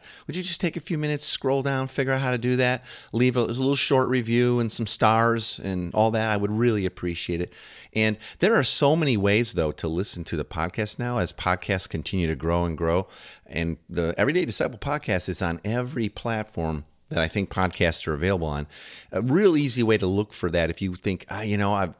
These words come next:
been listening on your website or I have been on Apple, but I'm kinda tired of it," or, "I don't know."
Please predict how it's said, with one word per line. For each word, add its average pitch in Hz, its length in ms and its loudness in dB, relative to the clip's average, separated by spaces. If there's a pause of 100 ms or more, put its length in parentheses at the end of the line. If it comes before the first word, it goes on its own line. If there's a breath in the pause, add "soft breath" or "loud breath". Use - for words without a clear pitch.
been 92 300 0
listening 95 400 0
on 82 120 0
your 82 120 -2
website 120 420 0
or 92 80 4
I 90 60 2
have 135 200 0
been 131 120 4
on 123 120 4
Apple, 117 400 0 (280 loud breath)
but 90 160 4
I'm 90 260 2 (460)
kinda 98 340 -2
tired 127 340 2
of 120 140 4
it," 117 220 4
or, 87 200 2
"I 143 120 2
don't 190 120 2
know." 120 140 2